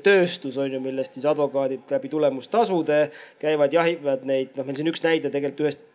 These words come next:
nüüdseks endisest advokaadist on, kes proovis sellest siis tööstusharu välja arendada.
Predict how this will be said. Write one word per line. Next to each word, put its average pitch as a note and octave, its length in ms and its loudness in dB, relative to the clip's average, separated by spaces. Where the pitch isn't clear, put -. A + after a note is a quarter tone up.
nüüdseks D3 380 -4
endisest C#3+ 420 -2
advokaadist C#3 480 0
on, F3+ 240 6
kes B2+ 160 -4
proovis C#3+ 380 -2
sellest C3 300 -8
siis C#3 200 -8
tööstusharu D3+ 460 0
välja E3+ 260 4
arendada. D#3+ 420 0